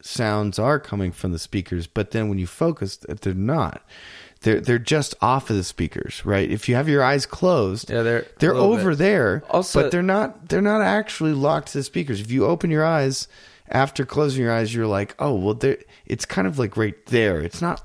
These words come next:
Speaker 1: exactly
Speaker 2: But
Speaker 1: right there."
Speaker 2: that's
Speaker 1: You know what I mean?
Speaker 2: only some parts of the album.
Speaker 1: Yes, but those
Speaker 2: Like,
Speaker 1: are the
Speaker 2: there's a
Speaker 1: things
Speaker 2: lot
Speaker 1: that
Speaker 2: of,
Speaker 1: stand out to me
Speaker 2: there's
Speaker 1: as
Speaker 2: a
Speaker 1: the
Speaker 2: lot
Speaker 1: mixing
Speaker 2: of
Speaker 1: engineer.
Speaker 2: parts in this where there's center guitar.
Speaker 1: Well,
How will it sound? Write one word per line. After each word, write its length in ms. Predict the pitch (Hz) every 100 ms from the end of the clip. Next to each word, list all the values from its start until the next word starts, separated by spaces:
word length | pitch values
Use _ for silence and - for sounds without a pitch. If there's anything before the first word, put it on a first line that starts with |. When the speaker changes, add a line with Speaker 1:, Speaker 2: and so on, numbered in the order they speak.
| 143
Speaker 1:
exactly 680 | 113 113 120 143 143 143 120
Speaker 2:
But 60 |
Speaker 1:
right 200 | 85 95
there." 240 | 101 85 95
Speaker 2:
that's 280 | 160 220 -
Speaker 1:
You 40 | 151
know 60 |
what 20 |
I 20 | 180
mean? 80 | 202
Speaker 2:
only 200 | 160 -
some 500 | - - 147 147 117 -
parts 440 | - 120 95 -
of 60 | 101
the 120 | 98
album. 340 | 101 131 90 87 - -
Speaker 1:
Yes, 380 | 151 120 - - - -
but 160 | 139
those 140 | 175 185
Speaker 2:
Like, 100 | 143
Speaker 1:
are 20 |
the 40 | 147
Speaker 2:
there's 140 | 165
a 40 | 170
Speaker 1:
things 160 | 123
Speaker 2:
lot 240 | 123 147 196
Speaker 1:
that 40 |
Speaker 2:
of, 60 | 147
Speaker 1:
stand 160 | 135
out 220 | 131 117
to 100 | -
me 340 | 107 117 87 - -
Speaker 2:
there's 180 | 151 196
Speaker 1:
as 80 | 160
Speaker 2:
a 60 | 131
Speaker 1:
the 80 |
Speaker 2:
lot 160 | 123 131
Speaker 1:
mixing 160 | 175 151
Speaker 2:
of 60 |
Speaker 1:
engineer. 160 | 87 87
Speaker 2:
parts 500 | 123 156 185 - -
in 140 | 120
this 360 | 113 110 107 - 117
where 300 | 120 113 110
there's 260 | 110 107
center 280 | - 127 117
guitar. 580 | 101 92 104 98 - - - - -
Speaker 1:
Well, 160 | 151